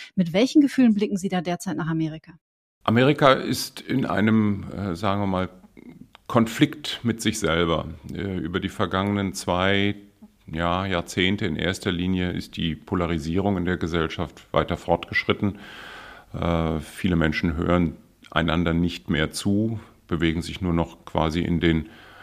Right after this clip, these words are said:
Speaker 2: Blasen, in den Filterblasen, die sie sich selber eingerichtet haben, in denen sie sich wohlfühlen, äh,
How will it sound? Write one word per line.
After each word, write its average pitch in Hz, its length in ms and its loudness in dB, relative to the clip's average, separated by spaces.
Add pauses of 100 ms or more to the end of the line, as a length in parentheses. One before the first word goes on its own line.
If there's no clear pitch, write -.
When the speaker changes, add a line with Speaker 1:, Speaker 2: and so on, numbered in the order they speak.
(880)
Speaker 2:
Blasen, 90 640 2
in 85 120 2
den 82 120 0
Filterblasen, 92 800 2
die 87 80 -2
sie 85 160 -4
sich 82 240 -6
selber 87 400 0
eingerichtet 101 640 -2
haben, 92 320 0
in 85 140 -4
denen 85 180 0
sie 80 140 -8
sich 78 240 -10
wohlfühlen, 92 720 0
äh, 92 40 -10